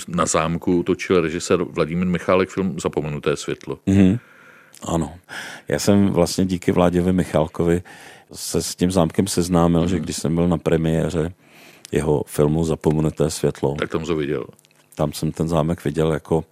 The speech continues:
Speaker 2: takovou už téměř zříceninu, ale tak neskutečně romantickou,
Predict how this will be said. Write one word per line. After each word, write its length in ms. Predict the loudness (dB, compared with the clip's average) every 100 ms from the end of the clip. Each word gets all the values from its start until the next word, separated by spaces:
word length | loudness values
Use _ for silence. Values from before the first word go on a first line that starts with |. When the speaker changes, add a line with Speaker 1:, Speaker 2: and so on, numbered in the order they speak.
| _ -20 -20 -20 -12
Speaker 2:
takovou 400 | -10 -2 2 2
už 180 | 0 -4
téměř 480 | 0 0 0 -2 -4 -6
zříceninu, 840 | -6 -4 -6 -2 0 2 -2 -6 -14 _ -20 -20 -20 -20 -18 -4
ale 260 | 0 2 0
tak 260 | -2 -4 -12 _ _ -2
neskutečně 800 | 2 2 0 -2 -2 -2 0
romantickou, 800 | 0 2 -2 -4 -10 -2 -2 -2